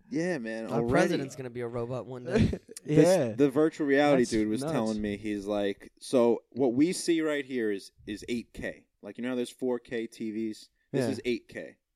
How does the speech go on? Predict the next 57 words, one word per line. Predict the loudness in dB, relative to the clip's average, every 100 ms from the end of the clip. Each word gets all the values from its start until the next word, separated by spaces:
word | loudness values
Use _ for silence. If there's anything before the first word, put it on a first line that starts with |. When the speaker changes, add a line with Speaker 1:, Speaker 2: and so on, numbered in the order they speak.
| _ -4
Speaker 3:
Well, | 0
I | 0
see | -2 -2 -2 -2
in |
no | -2 -4
K | -4 -8 -12
'cause | -12
my | -8 -6 -6
vision's | -2 -2 -2 -6
terrible. | -6 -2 -2 2
Speaker 1:
<laughs> | 2
Speaker 3:
But | 2 4
Speaker 1:
Yeah. | 6 6 6 8
Speaker 3:
<laughs> |
Speaker 2:
Zero | 6 6 10 12 12 12
Speaker 1:
Well, | 10
Speaker 2:
Ks. | 0 -4 2 12
Speaker 1:
real | 12 12 12
life | 10 8 8
is | 6 4
eight | 2 0
K. | -2 -2 -2 -4
So, | -8 0 2 2
like, | 0 -2 -6 -4
and | -2
the | 6
Speaker 3:
Must |
be | 6
Speaker 1:
virtual | 8 8
Speaker 3:
nice. | 8
Speaker 1:
reality | 8 6 4 6
right | 6 6
Speaker 3:
<laughs> | 2
Speaker 1:
now, | 0 -2 -6 0
virtual | 2 4 4
reality | 6 6 4 2
stuff | 0 -2 -2
is | -6
two | -4 -4 -2
K. | -4 -6 -8 _ _ _ _ _ -4
And | -2 -2
Speaker 3:
Uh. | -4
Speaker 1:
four | -4 0 0
K | 0 -2 -2
is | -2
the | -2
best | -2 -2 -4
T | -4
V, | -2 -2
basically, | -2 -6 -6 -6 -4
or | -2
Speaker 3:
Yeah, | 0
Speaker 1:
five | 0 0
K | 0
Speaker 3:
yeah, | 0
yeah. |
Speaker 1:
maybe. | 0 -2 -4 -8